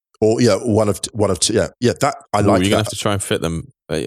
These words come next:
Speaker 2: what you could, yeah, you could play a front three of, like, Alli, Richarlison, and Calvert-Lewin. Really,
Speaker 1: You could
Speaker 2: you could
Speaker 1: try.
Speaker 2: play
Speaker 1: Yeah,
Speaker 2: them
Speaker 1: you'd have
Speaker 2: as,
Speaker 1: to
Speaker 2: like,
Speaker 1: use
Speaker 2: a
Speaker 1: it to start with, but just have it at some point. Like, it's
Speaker 2: you
Speaker 1: in
Speaker 2: have,
Speaker 1: the
Speaker 2: like, a
Speaker 1: mix now.
Speaker 2: narrow three.
Speaker 1: Right,
Speaker 2: You know,
Speaker 1: exactly.
Speaker 2: very
Speaker 1: I
Speaker 2: much
Speaker 1: think you
Speaker 2: like
Speaker 1: can
Speaker 2: Richarlison and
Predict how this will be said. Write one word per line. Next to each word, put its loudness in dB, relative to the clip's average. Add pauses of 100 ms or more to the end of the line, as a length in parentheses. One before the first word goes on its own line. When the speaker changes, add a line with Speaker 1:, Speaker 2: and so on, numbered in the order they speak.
Speaker 2:
what -2
you -4
could, -2
yeah, -2
you -2
could -2
play 0
a 0
front 0
three -2
of, -2
like, -2 (100)
Alli, -2
Richarlison, -4 (140)
and -6 (120)
Calvert-Lewin. -2 (380)
Really, 0
Speaker 1:
You 2
could -2
Speaker 2:
you -2
could -2
Speaker 1:
try. 2
Speaker 2:
play 2
Speaker 1:
Yeah, 4
Speaker 2:
them 4
Speaker 1:
you'd 2
have 2
Speaker 2:
as, -2
Speaker 1:
to 2
Speaker 2:
like, 4
Speaker 1:
use 4
Speaker 2:
a 0
Speaker 1:
it -2
to 0
start 0
with, -6
but -6
just -8
have -2
it -2
at -4
some -2
point. -2
Like, -8
it's -2
Speaker 2:
you 0
Speaker 1:
in 2
Speaker 2:
have, 0
Speaker 1:
the 2
Speaker 2:
like, 0
a -2
Speaker 1:
mix -2
now. 0
Speaker 2:
narrow 0
three. -2 (680)
Speaker 1:
Right, 2
Speaker 2:
You 0
know, -4
Speaker 1:
exactly. -2
Speaker 2:
very 2
Speaker 1:
I 0
Speaker 2:
much 0
Speaker 1:
think 0
you 0
Speaker 2:
like 0
Speaker 1:
can -4
Speaker 2:
Richarlison -2
and -4